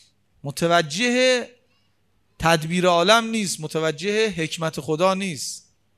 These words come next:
نمی‌داند چه خدایی را دارد عبادت می‌کند. خدایی که نمی‌تواند یا می‌تواند ولی بی دلیل نمی‌خواهد الاغی بفرستد، یا فکر می‌کنه اگر این علف‌ها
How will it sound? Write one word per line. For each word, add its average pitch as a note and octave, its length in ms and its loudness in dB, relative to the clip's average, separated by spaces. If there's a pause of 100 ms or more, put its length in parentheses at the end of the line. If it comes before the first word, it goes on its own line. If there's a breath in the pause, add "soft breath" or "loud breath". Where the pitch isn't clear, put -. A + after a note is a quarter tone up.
(520)
نمی‌داند G#3 500 2
چه - 180 0
خدایی D#3 420 2
را C#3+ 120 0
دارد C3+ 320 -2
عبادت B2 440 -8
می‌کند. G2+ 420 -14 (600)
خدایی F#3+ 380 4
که G#3 140 -4
نمی‌تواند D3+ 920 -2 (1120)
یا D#3+ 160 4
می‌تواند G#3+ 680 2
ولی G#3+ 300 -2
بی E3+ 280 -8
دلیل G3+ 720 2 (200)
نمی‌خواهد F#3 1120 2
الاغی D#3 420 6
بفرستد، B2+ 680 -6 (1500)
یا D#3+ 100 -4
فکر A3+ 260 2
می‌کنه A3+ 260 2
اگر G3+ 280 2
این F#3 300 -8
علف‌ها F3+ 640 2